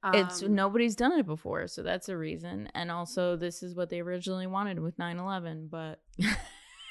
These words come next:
Speaker 2: You're doing the joke you did
Speaker 1: I,
Speaker 2: last episode?
Speaker 1: I mean, it was such
Speaker 2: Did
Speaker 1: a
Speaker 2: you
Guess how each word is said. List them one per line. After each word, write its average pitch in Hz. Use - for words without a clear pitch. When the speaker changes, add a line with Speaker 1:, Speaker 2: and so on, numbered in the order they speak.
Speaker 2:
You're 196
doing 190
the 196
joke 170
you 196
did 190
Speaker 1:
I, 233
Speaker 2:
last -
episode? 214
Speaker 1:
I 208
mean, 254
it 262
was 254
such 240
Speaker 2:
Did 208
Speaker 1:
a -
Speaker 2:
you 202